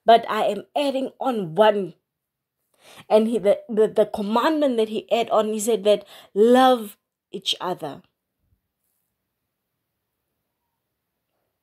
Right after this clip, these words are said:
So what are you doing? What are you doing that is not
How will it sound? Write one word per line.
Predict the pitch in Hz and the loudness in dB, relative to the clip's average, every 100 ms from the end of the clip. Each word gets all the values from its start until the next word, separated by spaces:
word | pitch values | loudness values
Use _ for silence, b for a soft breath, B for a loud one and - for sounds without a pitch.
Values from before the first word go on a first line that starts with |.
| _ | _
So | - 262 | -4 -2
what | 196 226 320 - | 0 0 0 0
are | 302 | -4
you | 214 262 | -2 -4
doing? | 196 233 226 175 156 | -6 -4 -4 -4 -6
What | 302 - | -8 -6
are | 311 | -4
you | 247 254 | -4 -4
doing | 208 226 226 175 147 - _ _ _ _ _ _ _ _ _ _ 190 | -4 -4 -4 -4 -8 -20 _ _ _ _ _ _ _ _ _ _ 0
that | 254 277 254 | 4 4 0
is | 214 | -6
not | 226 233 254 254 | -4 -4 -4 -6